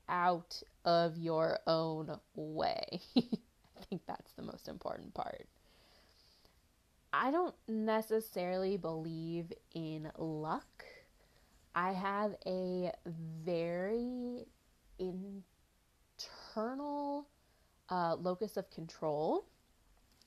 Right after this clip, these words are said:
So if you are, uh, familiar with the internal or external locus of control, essentially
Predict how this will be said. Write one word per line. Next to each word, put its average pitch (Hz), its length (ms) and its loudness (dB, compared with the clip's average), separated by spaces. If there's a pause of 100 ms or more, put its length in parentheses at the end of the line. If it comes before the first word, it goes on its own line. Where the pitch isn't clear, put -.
(120)
So 180 520 4
if 175 160 -2
you 175 240 -2
are, 170 380 2 (460)
uh, 156 180 4
familiar 196 480 0
with 185 200 -4
the 165 160 -6
internal 180 480 -4
or - 120 -4
external 165 540 -6
locus 165 460 -6
of 170 200 -4
control, 262 720 4
essentially 240 920 -2